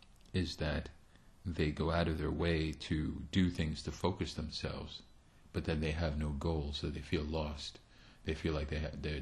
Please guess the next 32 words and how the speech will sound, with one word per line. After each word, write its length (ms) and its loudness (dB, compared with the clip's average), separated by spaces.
they're 220 -2
edified, 640 0
but 260 -4
have 180 0
nowhere 360 2
to 160 -4
release 420 -4
that 160 -2
energy, 440 -2
or 140 4
they 140 2
feel 240 2
completely 440 0
drained 580 0
and 100 -2
have 160 0
nowhere 300 0
to 80 -4
turn 360 -2
to, 200 -4
uh, 60 -8
whatever 360 0
it 80 2
is 140 -2
they 120 -2
did 280 -2
as 340 -6
an 120 -4
edification 640 -2
tool, 360 2
uh, 60 -4
because, 680 -2